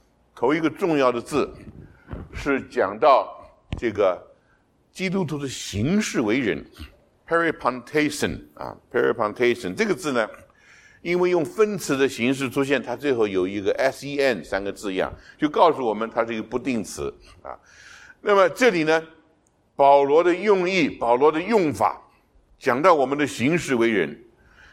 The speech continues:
他这里用的语气开始这样说：“我为主被囚的劝你们，既然蒙召，行事为人，就当与蒙召的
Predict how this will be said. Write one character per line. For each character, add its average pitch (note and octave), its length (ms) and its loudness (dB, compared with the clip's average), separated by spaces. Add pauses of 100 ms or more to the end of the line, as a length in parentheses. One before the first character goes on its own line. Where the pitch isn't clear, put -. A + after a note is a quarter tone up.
(140)
他 G#3 180 4
这 G#3 140 2
里 E3 140 -4
用 G3+ 140 2
的 E3+ 80 4
语 B2+ 200 2
气 A#2+ 280 -2
开 F#3+ 200 2
始 D3+ 120 -6
这 C3+ 120 -4
样 C3 140 2
说 B2 140 2
：“我 B2 140 2
为 G3+ 180 2
主 B2 280 -2
被 D#3+ 240 2
囚 B2 340 0
的 E3+ 120 0
劝 E3+ 300 0
你 A#2+ 120 -2
们， A2+ 280 2 (320)
既 A#3+ 180 -6
然 F#3+ 200 6
蒙 E3 180 0
召， E3 300 6
行 D#3+ 320 -2
事 G3 140 2
为 D#3+ 120 4
人， B2+ 320 2 (340)
就 C#3 140 -4
当 C#3+ 260 2
与 B2 240 0 (120)
蒙 A#2 360 -2
召 C3 200 4
的 G#2+ 100 0